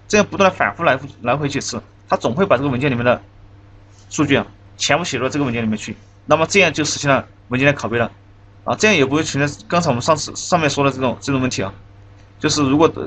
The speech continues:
一个快一个慢，那么它会，可能会丢失数据啊，可能会丢失一些数据啊。当-，当然最后啊，这个读取流我们还是要绑定一个 and 事件，把这个写入流关闭掉啊，关闭这个，这个，这个写入流，这样这个 and 方法关闭掉了。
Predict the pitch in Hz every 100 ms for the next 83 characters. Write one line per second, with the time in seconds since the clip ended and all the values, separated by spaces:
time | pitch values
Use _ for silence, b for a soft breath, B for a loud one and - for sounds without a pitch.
0 | 87 139 143 170 127 131 143 113 - -
1 | 143 143 143 143 - 120 135 139 143 139
2 | - 131 123 104 - - - 104 - 117
3 | 135 135 131 135 - - 127 123 104 -
4 | - - - - - - - - - -
5 | - - - B B B - 147 202 -
6 | 202 202 196 202 156 107 - - - 131
7 | 151 180 143 135 127 139 147 123 110 120
8 | 131 151 135 - 113 - - 120 127 139
9 | 117 135 120 113 - - 135 135 127 101
10 | 95 - - - - 143 143 147 139 -
11 | 131 120 123 - 113 107 - - - -
12 | 143 139 170 147 123 117 - - - 110
13 | 117